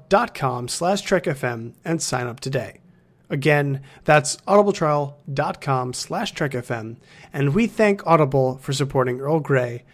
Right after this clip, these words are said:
and all of Trek F M. And you can also directly help us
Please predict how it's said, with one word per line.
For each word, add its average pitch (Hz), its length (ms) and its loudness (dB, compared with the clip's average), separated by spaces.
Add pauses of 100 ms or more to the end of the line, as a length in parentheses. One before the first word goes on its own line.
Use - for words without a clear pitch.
(240)
and 185 140 2
all 151 280 2
of 135 120 0
Trek 127 240 -6
F 123 180 -16
M. - 240 -20 (500)
And 165 140 6
you 277 120 12
can 285 180 6
also 175 500 6
directly 151 760 6
help 139 440 2
us 143 300 0